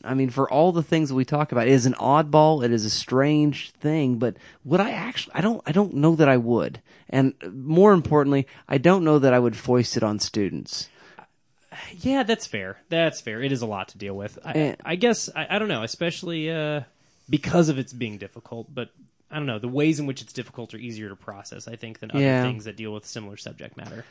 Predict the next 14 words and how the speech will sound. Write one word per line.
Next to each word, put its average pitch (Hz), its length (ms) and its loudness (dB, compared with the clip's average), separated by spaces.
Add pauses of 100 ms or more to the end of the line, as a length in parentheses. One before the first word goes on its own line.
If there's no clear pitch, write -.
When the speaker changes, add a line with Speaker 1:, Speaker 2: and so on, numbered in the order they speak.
(220)
Speaker 1:
Uh, 151 200 2
so 151 160 6
I'm 185 180 4
gonna 170 160 6
softly 127 960 2
trash, 110 600 -2
but 117 120 -4
I'm 127 320 0
definitely 120 560 4
more 120 320 2
than 110 160 -4
willing 107 340 -2
to 110 100 -4
reconsider 104 720 -4